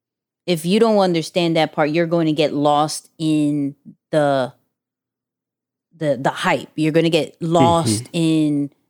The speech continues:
Speaker 1: the false reality of success.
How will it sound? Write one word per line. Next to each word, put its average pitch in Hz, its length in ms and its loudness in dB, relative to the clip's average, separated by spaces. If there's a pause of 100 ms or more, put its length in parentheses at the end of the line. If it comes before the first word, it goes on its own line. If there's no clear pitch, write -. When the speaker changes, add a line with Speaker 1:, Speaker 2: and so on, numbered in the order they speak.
Speaker 1:
the 160 220 0
false - 760 -4
reality 165 720 0
of 131 100 0
success. - 840 -8